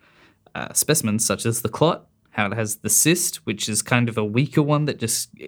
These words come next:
uh, focuses on grabbing more than anything, and the slasher that focuses more on attacking than anything. At the very least, I feel like every specimen should have got variants.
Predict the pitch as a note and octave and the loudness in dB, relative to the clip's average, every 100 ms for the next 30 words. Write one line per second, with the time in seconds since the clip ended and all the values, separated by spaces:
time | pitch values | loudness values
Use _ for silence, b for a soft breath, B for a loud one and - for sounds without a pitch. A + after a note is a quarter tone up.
0 | - B2 G#2+ F#2 - _ _ - - A#2+ | -2 0 2 -2 -10 _ _ -4 0 0
1 | B2 - B2 B2 A#2 A#2 A#2+ C#3+ B2+ A#2 | 2 0 2 2 2 2 2 2 2 2
2 | A2+ A2+ C3 D#3 F#3+ G3+ B B B - | 2 0 0 0 -2 -4 B B B -4
3 | G#2+ G#2+ - A2 - G#2+ G2+ - _ - | -2 0 2 0 0 0 0 0 _ -4
4 | G#2+ G#2 A2+ A2 G#2+ G#2 G2+ G2+ G#3+ A3 | -4 -2 -2 -2 0 0 0 2 2 2
5 | B2+ A2 G#2 G2 G2 F#2+ G2 G#2+ - B | 0 -2 -2 -6 -8 -6 -4 -6 -8 B
6 | B B B B _ _ _ _ _ - | B B B B _ _ _ _ _ 0
7 | C#3+ C#3 C3 E3 C#3+ D3+ D3 B2 C3 A#2+ | 0 4 4 4 4 2 2 2 4 2
8 | A2 - _ _ C#3+ C#3+ C3 B2 A2+ G2+ | 0 -4 _ _ 2 2 2 2 2 0
9 | E2+ - _ _ _ _ - - A#2+ A2 | -4 -8 _ _ _ _ 0 2 2 2
10 | G#2+ A2 - A2+ B2 A#2+ G2 - - - | -2 -2 0 -2 0 -2 -2 -6 -10 -2
11 | B2+ G#2+ G2+ F#2+ - - - - | 0 0 0 -6 -8 -4 -4 -4